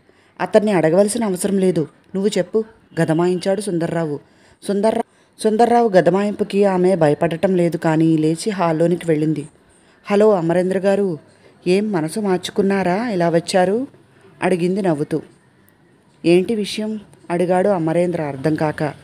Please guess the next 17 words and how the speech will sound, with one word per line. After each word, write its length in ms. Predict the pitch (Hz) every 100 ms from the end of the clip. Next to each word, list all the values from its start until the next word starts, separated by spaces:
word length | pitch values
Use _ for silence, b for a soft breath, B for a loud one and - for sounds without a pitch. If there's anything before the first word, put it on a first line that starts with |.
| B B B B
"అదే 280 | 160 160 202
మీ 160 | 202
భార్య 360 | 165 156 143 156
విషయం. 440 | 175 170 185 156 - B B B
అతను 260 | 180 214 220
పొద్దున్న 400 | 180 135 175 208
కూడా 220 | 226 233
కబురు 420 | 220 165 190 202
చేశాడు, 420 | 196 208 190 151 - b b 160
ఒక 160 | 196
రాత్రికి 420 | 202 175 170 202 208
ఎంత 220 | 160 180
కావాలి 460 | 190 190 196 196
మీ 140 | 202 202
భార్యని 440 | 165 147 170 190
తనతో 340 | 190 175 165 190
పంపితే 580 | 170 156 - 185 190